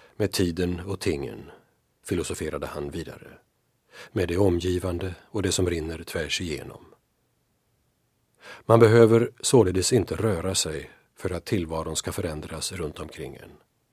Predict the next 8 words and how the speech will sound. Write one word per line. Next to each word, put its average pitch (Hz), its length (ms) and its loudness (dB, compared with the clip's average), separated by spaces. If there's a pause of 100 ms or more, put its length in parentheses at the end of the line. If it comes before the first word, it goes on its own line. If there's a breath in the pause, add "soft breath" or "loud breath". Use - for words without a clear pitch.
(400 loud breath)
Det 98 120 -2
sköter 92 240 0
tillvaron 87 440 -2
om 78 240 -8 (300 soft breath)
alldeles 90 380 -2
av 82 60 -6
sig - 140 -8
självt. - 480 -14